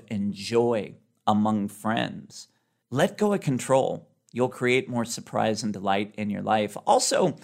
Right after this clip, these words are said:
when you let go of control, you're making room for divine creativity. You know, the universe always wants more for you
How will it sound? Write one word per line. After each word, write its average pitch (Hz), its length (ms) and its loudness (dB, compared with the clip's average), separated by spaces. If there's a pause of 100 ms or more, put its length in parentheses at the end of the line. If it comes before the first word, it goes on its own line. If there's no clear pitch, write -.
(560)
when 175 280 -2
you 180 100 2
let 220 220 4
go 220 160 2
of 180 60 -4
control, 170 500 2
you're 131 140 -8
making 139 440 -8
room 131 280 -6
for 131 160 -12
divine 120 680 -8
creativity. 113 960 -12 (640)
You 135 100 -8
know, 131 160 -2
the 123 140 -6
universe 147 920 -4
always 139 520 -2
wants 127 360 -4
more 120 380 -2
for - 160 -10
you 156 400 -6